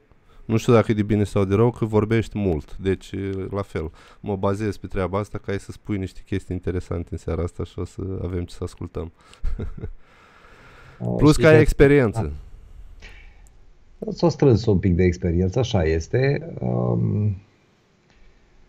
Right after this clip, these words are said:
Speaker 2: de spus, uh, ceva util, de vorbit multe una, de spus ceva util e mai greu, pentru că,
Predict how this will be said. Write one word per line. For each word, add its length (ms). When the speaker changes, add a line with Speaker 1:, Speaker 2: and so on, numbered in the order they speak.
Speaker 2:
de 320
spus, 540
uh, 260
ceva 260
util, 480
de 100
vorbit 360
multe 300
una, 380
de 100
spus 220
ceva 220
util 340
e 200
mai 220
greu, 300
pentru 320
că, 560